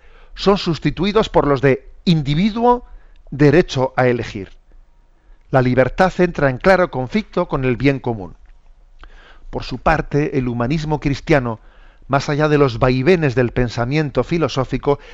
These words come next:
siempre ha mantenido que el concepto de libertad no puede desligarse del concepto de naturaleza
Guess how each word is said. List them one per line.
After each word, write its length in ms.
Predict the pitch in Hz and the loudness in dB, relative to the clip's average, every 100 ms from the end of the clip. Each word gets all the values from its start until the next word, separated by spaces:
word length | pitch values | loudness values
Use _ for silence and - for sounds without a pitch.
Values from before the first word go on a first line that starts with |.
| - - | -20 -16
siempre 640 | - 160 202 214 - 151 | -8 -2 0 0 2 0
ha 60 | |
mantenido 600 | 143 143 131 131 127 170 196 | 2 0 0 -2 -2 -2 0
que 80 | |
el 100 | 139 | 0
concepto 480 | - 120 113 208 170 | 0 -4 0 -2 0
de 100 | 135 | -2
libertad 540 | 165 190 143 - 143 156 - - - - - | 0 0 0 2 0 0 -8 -20 -20 -18 -4
no 200 | 156 196 | -2 0
puede 240 | 202 190 | 2 4
desligarse 680 | 175 139 139 135 190 - 185 | 2 0 0 2 0 0 0
del 160 | 151 | 0
concepto 560 | - 131 127 185 175 170 | 0 -6 0 0 0 -2
de 100 | 147 | 0
naturaleza 800 | 135 - 131 127 208 - 131 | 0 0 -2 0 0 0 -4